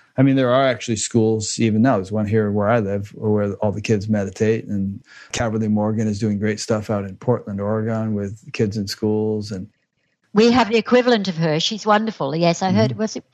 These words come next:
Speaker 2: you talking to her? I looked her up. She's doing great stuff. I have a school near me who is similarly, uh, g-, geared to that, that, well, really, the evolu-, story of evolutionary spirituality, really. The principle there is an evolutionary.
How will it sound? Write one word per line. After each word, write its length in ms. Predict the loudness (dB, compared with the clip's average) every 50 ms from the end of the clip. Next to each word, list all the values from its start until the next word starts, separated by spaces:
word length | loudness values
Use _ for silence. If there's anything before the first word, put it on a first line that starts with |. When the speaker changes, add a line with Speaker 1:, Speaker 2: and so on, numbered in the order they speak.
| -8 -4 -4
Speaker 2:
you 260 | -4 -4 -4 -4 -2
talking 380 | 2 2 2 2 2 0 0
to 120 | 2 4 6
her? 200 | 6 6 6 4 0 -8 -12 -12 -4 0 2
I 60 | 2
looked 240 | 4 2 2 2 4
her 140 | 4 4 6
up. 200 | 4 2 2 0
She's 260 | -2 -2 -2 -4 -6
doing 360 | -8 -4 0 2 2 4 4
great 260 | 4 4 4 4 2
stuff. 260 | -2 0 2 2 2 0 -2 -10 -16 -4 0 2
I 80 | 4 4
have 140 | 4 2
a 40 | 0
school 300 | -4 -4 -2 0 2 2
near 220 | 2 2 2 2 2
me 340 | 4 4 4 4 2 0 -4 -12 -20 -20 -8 _
who 100 | 2 2
is 240 | 2 2 2 -2 -8 -12 -10
similarly, 840 | -2 0 2 4 4 4 4 4 4 4 4 4 2 -2 -6 -10 -12 -4 0
uh, 160 | 2 2 2 2 -2 -10 -20 -20 -20 -20 -20 _ _ -18 -14
g-, 140 | -14 -12 -2
geared 380 | 2 4 4 6 4 2 0
to 140 | -2 -2 0
that, 420 | 2 2 2 2 0 -4 -8 -10 -10 -6 0
that, 460 | 2 2 2 0 -2 -8 -10 -8 -8 -8 -6 -4 -4 -4 -4 -6 -2 2
well, 120 | 2 2 4
really, 380 | 4 2 2 2 2 0 0
the 240 | 0 0 2 2 2
evolu-, 240 | 0 -2 -4 -4 -4
story 320 | -6 -6 -2 0 0 0
of 80 | 2 0
evolutionary 380 | 0 0 0 -2 -4 -4 -2
spirituality, 560 | 0 0 2 4 4 4 4 4 2 2 2 4
really. 240 | 4 4 4 2
The 80 | -2 -2
principle 480 | 0 0 0 0 -2 -6 -10 -10 -8 -2
there 240 | 2 4 4 4
is 120 | 2 0 -2
an 80 | -2
evolutionary. 720 | -4 -4 -2 -2 -2 -2 0 0 -2 0 2 4 4 4